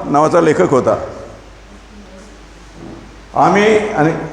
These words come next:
जगन्नाथ गुंजा एकत्र व्यायाम करायचो फर्ग्युसन कॉलेजला. आता मी पॉप्युलर होतो, अनेक लोक ओळखायचे,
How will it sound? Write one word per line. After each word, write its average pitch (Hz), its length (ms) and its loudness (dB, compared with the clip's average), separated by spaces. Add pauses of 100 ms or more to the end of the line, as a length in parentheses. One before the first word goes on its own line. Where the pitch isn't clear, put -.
(260)
जगन्नाथ 160 360 4
गुंजा 185 500 2
एकत्र 175 240 2
व्यायाम 180 360 2
करायचो 143 340 2 (1200)
फर्ग्युसन 147 420 4
कॉलेजला. 120 540 0 (1200)
आता 240 160 2
मी 240 120 2
पॉप्युलर 240 500 2
होतो, 214 560 0
अनेक 240 260 2
लोक 254 180 4
ओळखायचे, 214 800 4